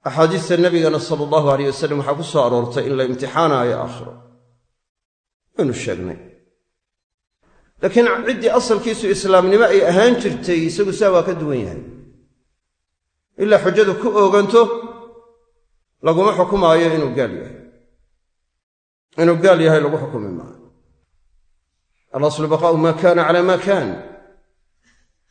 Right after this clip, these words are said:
Labada mas'ale in la isaga qiyaastaa sax maaha, waa qalad. Laba baab oo kala duwan. Marka itlaaqa iyo tacyiinku,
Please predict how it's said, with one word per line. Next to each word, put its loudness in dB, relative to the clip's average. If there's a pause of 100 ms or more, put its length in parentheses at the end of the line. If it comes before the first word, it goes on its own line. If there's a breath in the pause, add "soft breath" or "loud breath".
(460)
Labada 4
mas'ale 0
in 0
la 2
isaga -2
qiyaastaa -2 (960)
sax -14
maaha, -6
waa -10
qalad. -8 (1300)
Laba 0
baab 2
oo -2
kala -10
duwan. -16 (1080)
Marka 2
itlaaqa 2
iyo 2
tacyiinku, 2